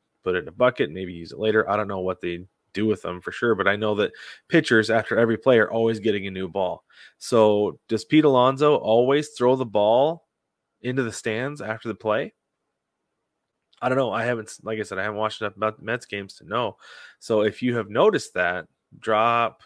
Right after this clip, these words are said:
drop a message either in the comments on YouTube or in the mailbag down in the description and let me know if that's something that he does all the time or if it was just, like, one in a hundred times that he does that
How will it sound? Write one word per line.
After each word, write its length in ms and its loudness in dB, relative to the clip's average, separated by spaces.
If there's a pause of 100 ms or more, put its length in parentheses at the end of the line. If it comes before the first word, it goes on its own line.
drop 300 -4
a 20 -14
message 400 -8
either 140 -4
in 80 -8
the 40 -14
comments 460 -8
on 140 -12
YouTube 460 -8
or 320 -4
in 220 -10
the 160 -12
mailbag 540 -4
down 160 -6
in 60 -14
the 80 -20
description 520 -4 (460)
and 260 -6
let 300 0
me 80 -10
know 400 -4 (320)
if 300 -10
that's 200 -2
something 240 -8
that 100 -10
he 80 -8
does 200 -2
all 140 0
the 80 -4
time 280 -4
or 160 -4
if 80 -10
it 60 -6
was 160 -6
just, 320 -6
like, 300 2 (580)
one 300 6
in 80 4
a 100 6
hundred 320 2
times 300 2
that 60 -4
he 100 -2
does 240 4
that 280 2